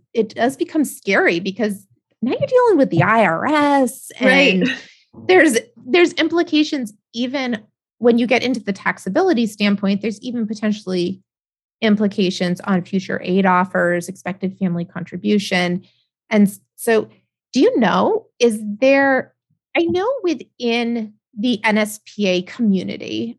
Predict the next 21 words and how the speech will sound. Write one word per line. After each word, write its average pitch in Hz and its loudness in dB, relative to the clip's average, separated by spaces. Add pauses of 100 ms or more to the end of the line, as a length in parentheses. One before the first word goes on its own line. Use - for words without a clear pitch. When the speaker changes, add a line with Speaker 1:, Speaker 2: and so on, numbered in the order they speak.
Speaker 1:
uh, 202 2 (120)
I, 214 0
I've 208 0 (280)
heard 214 -2
providers 190 -2 (240)
talk 202 0
about 196 -2
lobbying 180 -2 (280)
for 202 2
changes 170 -2
there. - -4 (1080)
Do 196 2
you 381 2
know, 254 2
is 330 2
there - -2
any 339 -2
traction - -10
around, 269 -8 (640)
around 247 -2
that? 285 -6